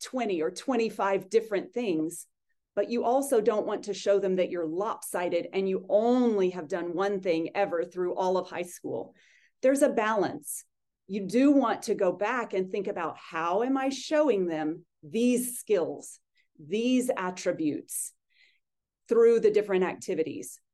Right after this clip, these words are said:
Am I showing growth? Okay, great. Maybe that's four years that you were in a sport or a club and you grew in that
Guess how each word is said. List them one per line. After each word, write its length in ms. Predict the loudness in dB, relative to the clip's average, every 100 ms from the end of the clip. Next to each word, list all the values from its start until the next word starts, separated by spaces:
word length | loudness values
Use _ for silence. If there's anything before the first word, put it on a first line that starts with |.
| _ _ -2
Am 160 | 0
I 100 | 2
showing 480 | -2 0 2 2 2
growth? 480 | 2 2 4 2 -2 _ _ _ _ _ _ _ _ _ -14
Okay, 460 | -12 -6 -4 -4 -4
great. 340 | -2 -2 0
Maybe 280 | -2 -2 -2
that's 320 | -4 -4 -10
four 300 | -4 2 2
years 520 | 2 0 0 0 -4
that 180 | -4 -4
you 160 | -2 -2
were 140 | -2
in 440 | 0 2 2 0 -4 -10
a 80 | -8
sport 680 | -8 -8 -2 2 2 -2 -14 _ _ _
or 160 | 0 0
a 80 |
club 580 | -2 -4 0 2 0 -4 -12 _ _ _
and 160 | -4 -2
you 120 | -4
grew 460 | 0 4 6 6
in 120 | 4 2
that 200 | -2